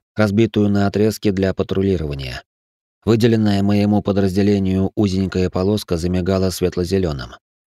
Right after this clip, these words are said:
«До начала прилива шесть с половиной часов. Точка сбора здесь. В лужи не лезть. К полосе прибоя ближе, чем на милю не подходить.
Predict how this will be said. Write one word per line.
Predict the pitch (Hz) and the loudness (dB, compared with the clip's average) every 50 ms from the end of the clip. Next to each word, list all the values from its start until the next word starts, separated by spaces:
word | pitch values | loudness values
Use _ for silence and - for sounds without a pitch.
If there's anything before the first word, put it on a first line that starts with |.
| _ _ _ | _ _ _
«До | 87 104 120 | 2 2 4
начала | 131 131 127 - 151 147 147 139 127 | 4 2 2 4 4 4 4 4 4
прилива | 117 135 135 135 139 139 131 131 131 | 4 4 4 6 4 4 4 4 4
шесть | 123 - 127 131 127 120 - - | 2 4 4 4 2 2 0 -10
с | - | -6
половиной | - - 120 120 117 120 120 113 117 | -2 0 2 2 2 2 2 0 0
часов. | 110 110 107 98 - 92 92 82 - - _ _ _ _ _ _ | 0 0 0 0 0 -2 -2 -2 -6 -12 _ _ _ _ _ _
Точка | 110 117 135 127 - - 135 | 2 2 2 2 2 0 0
сбора | 120 117 131 127 127 127 | 2 4 4 4 4 2
здесь. | 117 101 110 101 95 87 - - - _ _ _ - | 2 2 2 2 0 0 -4 -10 -14 _ _ _ -2
В | 90 98 | 0 2
лужи | 113 143 160 170 139 123 120 | 4 6 6 6 6 4 2
не | 120 131 131 | 4 2 2
лезть. | 120 110 107 107 98 - - - - _ _ _ _ _ _ | 2 2 2 0 0 -2 -6 -14 -20 _ _ _ _ _ _
К | - | -2
полосе | 98 104 117 123 123 107 147 147 | 0 2 2 2 2 4 2 2
прибоя | 120 131 139 135 123 135 143 139 131 127 | 4 4 2 4 4 4 4 6 4 4
ближе, | 123 131 139 139 135 139 | 4 4 2 4 2 2
чем | 120 - 135 127 127 | 2 2 0 0 2
на | 127 127 | 0 0
милю | 127 131 131 131 127 127 | 0 2 2 4 4 4
не | 127 131 | 2 2
подходить. | 120 117 117 110 113 123 117 104 101 90 85 - - | 0 0 -2 0 0 0 2 2 0 -2 -4 -8 -16